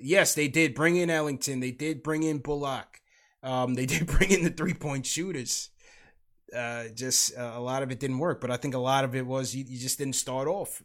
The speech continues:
properly. You know, with the lineup of a Peyton and R J and Mook and Randall,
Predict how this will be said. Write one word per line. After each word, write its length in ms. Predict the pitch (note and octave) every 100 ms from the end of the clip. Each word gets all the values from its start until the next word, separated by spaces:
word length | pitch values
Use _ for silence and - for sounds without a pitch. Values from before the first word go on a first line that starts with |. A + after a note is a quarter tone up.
| _
properly. 540 | B2+ G#2+ - G#2+ F2 _ _ _ -
You 80 |
know, 100 | A#2+
with 140 | B2 A#2
the 80 | A2+
lineup 480 | B2 C3 C3 B2
of 160 | B2 A2+
a 40 |
Peyton 540 | A2 - C#3+ C#3 A#2 A2+
and 140 | G#2+ A#2
R 280 | C#3 C3+
J 220 | A#2+ B2+ A#2
and 100 | A#2
Mook 240 | C3+ -
and 100 | A#2
Randall, 680 | B2+ C3+ C3 B2+ B2 A#2+